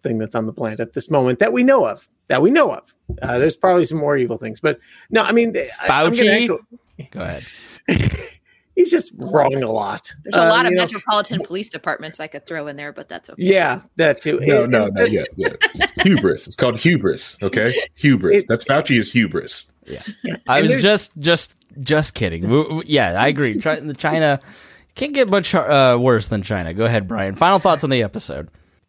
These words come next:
Speaker 1: Fi-, I mean, the thing is this, is that in the end, uh, this Arbery, all the other things,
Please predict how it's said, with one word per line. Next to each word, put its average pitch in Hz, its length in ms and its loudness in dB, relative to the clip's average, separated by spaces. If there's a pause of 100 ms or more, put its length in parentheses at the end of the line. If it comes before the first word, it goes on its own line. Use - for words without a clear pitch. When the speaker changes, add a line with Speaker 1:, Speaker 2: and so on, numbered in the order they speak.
Speaker 1:
Fi-, 220 260 0
I 233 100 4
mean, 233 180 4
the 202 100 -2
thing 240 220 0
is 185 180 2
this, 165 300 0
is 143 120 -6
that 156 380 2 (580)
in 247 220 2
the 208 180 4
end, 175 420 2 (480)
uh, 107 120 -8 (220)
this 196 720 0 (480)
Arbery, 190 560 4 (140)
all 190 200 4
the 190 120 4
other 170 180 2
things, 156 580 0